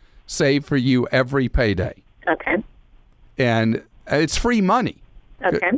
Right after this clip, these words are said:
Speaker 1: 'Cause if you went to your employer right now and you said, "Hey, you know, I'd like a six and a half percent raise," they'd say, "You see that door over there?"
Speaker 2: <laughs>
Speaker 1: Right?
Speaker 2: Yeah.
Speaker 1: But you, without even asking them,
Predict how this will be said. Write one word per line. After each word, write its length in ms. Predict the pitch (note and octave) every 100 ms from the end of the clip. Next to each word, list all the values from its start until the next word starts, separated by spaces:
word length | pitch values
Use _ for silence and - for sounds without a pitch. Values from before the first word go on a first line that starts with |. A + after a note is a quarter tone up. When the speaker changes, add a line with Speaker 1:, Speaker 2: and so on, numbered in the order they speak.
| -
Speaker 1:
'Cause 240 | - D#3+ C3+
if 160 | F3
you 140 | D#3 C4
went 180 | C4 G#3+
to 100 | G#3
your 140 | E3+
employer 520 | C#3+ B2 D#3+ E3+ E3+
right 240 | C3 B2 B2+
now 100 | A2+
and 160 | A2+
you 80 | C3
said, 300 | D#3 - C#3 - - -
"Hey, 80 |
you 180 | D4 B3
know, 160 | C4 B3+
I'd 200 | D#4+ G#4+
like 240 | D#4 F3
a 80 | B2
six 320 | - E3 -
and 80 | C3+
a 20 |
half 260 | A#2 C3 A2
percent 360 | - A2 A#2 G#2
raise," 480 | G2 F#2 F#2 G3+ - _ _ - _ -
they'd 220 | D#3+ D#3+
say, 180 | - F#3
"You 220 | D#3+ D#3+
see 160 | E3 C4+
that 240 | D4 -
door 340 | - D3 D#3+ E3
over 240 | E3+ E3
there?" 340 | D#3+ E3 E3 - _
Speaker 2:
<laughs> 720 | - - - E4+ - _ -
Speaker 1:
Right? 400 | C#4 F3 E4 D#4+ - _ - - - B4+ - B4 - - C5 - - - - - - - -
Speaker 2:
Yeah. 260 | B3 G3 A#3+ - - _ -
Speaker 1:
But 160 | G#3
you, 220 | F3+ G#3+ C#4+
without 380 | B3+ F#3+ G3+
even 300 | G3+ F#3 E3+ -
asking 540 | G#3+ E4 F4+ - E3+
them, 280 | C#3 A2+ -